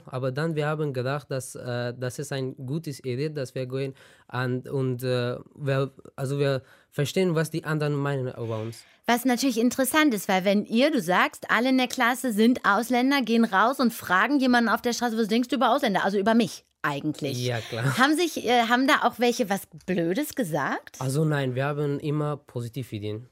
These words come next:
Speaker 2: Okay, das heißt, was macht ihr jetzt mit euren Interviews?
Speaker 1: Also jetzt, äh, wir haben einen YouTube-Channel, also I K drei Tubes, und danach stellen wir da.
Speaker 2: Macht ihr noch weiter damit?
Speaker 1: Äh, ja, machen wir weiter und wir haben noch ein Projekt.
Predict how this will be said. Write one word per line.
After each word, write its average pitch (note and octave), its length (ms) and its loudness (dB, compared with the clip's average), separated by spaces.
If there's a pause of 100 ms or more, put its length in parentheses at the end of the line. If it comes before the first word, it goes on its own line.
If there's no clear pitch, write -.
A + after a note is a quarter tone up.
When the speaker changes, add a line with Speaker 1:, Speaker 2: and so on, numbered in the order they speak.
(720)
Speaker 2:
Okay, B3+ 200 4
das G3 200 0
heißt, C4 380 2
was C#4 320 -2
macht - 300 2
ihr G#4 120 0
jetzt C#4 200 -2
mit A3 180 2
euren F3 300 0
Interviews? D#3 760 -4 (360)
Speaker 1:
Also C3+ 260 -4
jetzt, D#3 320 -2
äh, C3 240 -4
wir C3+ 80 0
haben C#3 200 -2
einen C3 200 0
YouTube-Channel, F#3 960 -2
also C3 280 -4
I C3+ 120 -6
K C3 140 -6
drei C3 220 -4
Tubes, F#3+ 580 -4 (120)
und B2 180 -4
danach B2+ 320 -4
stellen B2 280 -8
wir A#2+ 80 -6
da. A#2+ 180 -8 (580)
Speaker 2:
Macht A#3 200 2
ihr A#3 60 4
noch F#3+ 180 2
weiter F#3+ 280 0
damit? E4 460 -2 (120)
Speaker 1:
Äh, C3 240 -2
ja, C#3+ 220 0
machen D3 280 -2
wir C3 140 -2
weiter E3+ 340 -4
und D3+ 160 -4
wir B2+ 100 -4
haben B2+ 260 -4
noch C3 200 -6
ein A#2+ 160 -10
Projekt. A2+ 420 -12